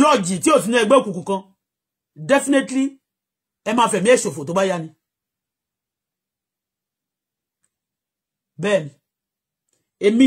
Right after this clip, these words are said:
tí mo jókòó yìí, tí bàbá mi ò bá wọ lodge, kò lè, kò lè, kò lè,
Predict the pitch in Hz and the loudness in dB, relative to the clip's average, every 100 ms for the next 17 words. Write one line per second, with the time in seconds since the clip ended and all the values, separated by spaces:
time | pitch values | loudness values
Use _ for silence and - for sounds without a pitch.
0 | 254 277 233 277 - 202 143 - _ _ | 2 2 2 2 -2 -2 -4 -12 _ _
1 | _ _ _ _ _ _ _ _ _ _ | _ _ _ _ _ _ _ _ _ _
2 | _ _ _ _ _ _ _ _ _ _ | _ _ _ _ _ _ _ _ _ _
3 | _ 320 302 247 240 185 175 196 185 185 | _ -2 0 0 0 -2 -2 -2 -2 -4
4 | 214 156 120 - _ _ - 175 170 190 | -4 -8 -14 -20 _ _ -10 -6 -6 -6
5 | 196 156 - 180 | -6 -8 -10 -10